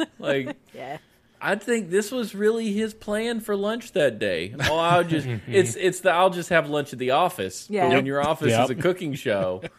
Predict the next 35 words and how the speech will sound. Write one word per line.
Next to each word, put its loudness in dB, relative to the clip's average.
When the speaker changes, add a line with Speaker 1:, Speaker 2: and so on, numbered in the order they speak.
Speaker 2:
<laughs> -20
and -6
like, 0
"Oh, 2
just -2
drop 6
me 0
off 4
at 2
the -4
entrance. -2
I'll 4
just -8
have 4
lunch 2
at 0
the 0
office 2
this -4
morning. 0
Speaker 1:
<laughs> -
Speaker 2:
I, -
I'm -2
gonna 2
make 2
it 0
myself 2
anyway." -2
You 2
know, 8
Speaker 1:
<laughs> -
Speaker 2:
like, 4
Speaker 1:
Might 0
as -6
well. -4